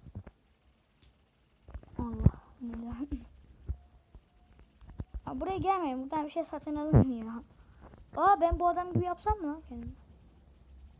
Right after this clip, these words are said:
Evet. Gerçek oyuncu olmadığını ben de biliyorum da.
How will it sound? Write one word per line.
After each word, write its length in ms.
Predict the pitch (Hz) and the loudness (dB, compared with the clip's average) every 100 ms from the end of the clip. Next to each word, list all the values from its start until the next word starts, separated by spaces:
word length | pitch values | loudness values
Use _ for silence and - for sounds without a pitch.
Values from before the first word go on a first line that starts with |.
| - - | -20 -14
Evet. 560 | 233 254 302 240 - - - - - - - 277 | -6 -4 -4 -6 -12 -16 -16 -16 -18 0 0 0
Gerçek 340 | 233 233 247 | -8 -8 -8
oyuncu 280 | 240 240 240 | -6 -6 -6
olmadığını 420 | 240 240 247 254 | -6 -6 -6 -6
ben 140 | 247 | -4
de 120 | 294 269 | -4 -4
biliyorum 280 | 233 262 - | -6 -10 -10
da. 80 | 285 | -14